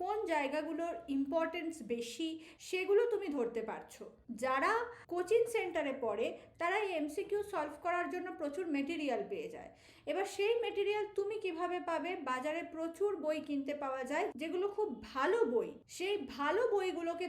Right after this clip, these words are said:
তোমাকে পিক করতে হবে। পিক করে তুমি সেইগুলোর চ্যাপ্টার ওয়াইজ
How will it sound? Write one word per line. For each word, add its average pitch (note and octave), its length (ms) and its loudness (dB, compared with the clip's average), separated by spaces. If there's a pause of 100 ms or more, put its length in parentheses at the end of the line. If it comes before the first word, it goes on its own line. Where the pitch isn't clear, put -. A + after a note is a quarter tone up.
তোমাকে C#4+ 280 0 (100)
পিক C4 160 -4 (120)
করতে A#3+ 340 -2
হবে। D4+ 200 0 (380)
পিক G4+ 160 4 (140)
করে D#4 160 2 (100)
তুমি F4+ 160 -6 (120)
সেইগুলোর F4 520 0 (140)
চ্যাপ্টার E4+ 440 2
ওয়াইজ G4 220 2